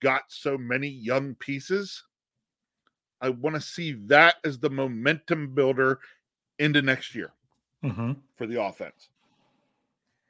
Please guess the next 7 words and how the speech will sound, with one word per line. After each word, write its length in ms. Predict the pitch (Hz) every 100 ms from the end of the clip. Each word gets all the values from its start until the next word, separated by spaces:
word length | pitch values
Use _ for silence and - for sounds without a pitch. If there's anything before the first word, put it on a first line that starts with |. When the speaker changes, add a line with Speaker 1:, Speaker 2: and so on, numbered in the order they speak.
| _
Speaker 2:
Yeah. 200 | 208 233 - - _ _ _ _ _ _ _ _ _ _ _ _ - -
Speaker 1:
So. 100 | 101 78 -
Speaker 2:
Yeah. 280 | - 220 214 - _ - - - _ _ _ _
Yeah. 240 | 233 226 -
To, 160 | 156
to, 200 | 139 214
to, 440 | 185 - 190 180